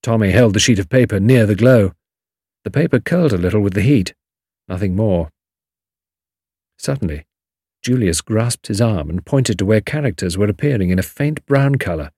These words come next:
"Gee whiz, you've got it! Say, that idea of yours was great. It never occurred to me." Tommy held the paper in position some minutes longer until he judged the heat had done its work. Then he withdrew it. A moment later,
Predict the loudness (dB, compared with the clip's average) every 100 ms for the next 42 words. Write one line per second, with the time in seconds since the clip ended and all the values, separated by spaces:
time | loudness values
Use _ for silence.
0 | _ _ _ _ _ -2 0 0 2 2
1 | 2 -2 -4 -2 0 -2 -10 _ _ _
2 | _ -12 -6 -6 -4 0 2 2 4 4
3 | 6 6 4 4 -2 0 0 0 -4 _
4 | _ _ _ -12 -6 -2 2 2 2 2
5 | 0 -6 -10 -18 _ _ _ _ _ _
6 | _ _ _ _ _ _ -4 -2 0 2
7 | 2 2 0 0 0 -2 -4 -4 0 0
8 | 0 -4 -4 -2 0 0 -2 -2 0 0
9 | 0 2 0 0 2 2 0 -4 0 0
10 | 0 0 0 2 0 2 4 4 2 -8
11 | _ _ _ _ _ -6 -4 -2 -2 -2
12 | -2 0 0 0 -6 _ _ _ _ _
13 | _ _ _ _ -10 -6 -4 -2 0 0
14 | 0 -6